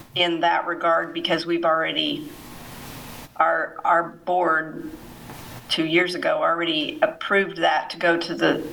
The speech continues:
to the cities. So, um,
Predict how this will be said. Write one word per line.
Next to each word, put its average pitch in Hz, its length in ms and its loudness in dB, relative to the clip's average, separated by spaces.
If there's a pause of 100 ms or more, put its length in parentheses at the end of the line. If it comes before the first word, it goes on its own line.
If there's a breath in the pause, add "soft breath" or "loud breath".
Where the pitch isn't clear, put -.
(680)
to 139 140 2
the 139 60 2
cities. - 720 2 (200)
So, 165 420 0 (720 loud breath)
um, 151 400 2